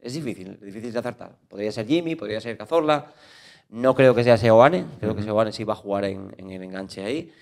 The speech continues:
Speaker 1: Entonces, o Jimmy o Cazorla. Yo creo que Cazorla, pero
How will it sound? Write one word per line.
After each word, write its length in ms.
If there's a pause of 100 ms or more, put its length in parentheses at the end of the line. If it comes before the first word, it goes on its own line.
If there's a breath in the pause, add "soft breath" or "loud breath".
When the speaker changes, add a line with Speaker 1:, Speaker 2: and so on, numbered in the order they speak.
(360 soft breath)
Speaker 1:
Entonces, 300
o 100
Jimmy 220
o 40
Cazorla. 340
Yo 100
creo 140
que 240
Cazorla, 460 (340)
pero 480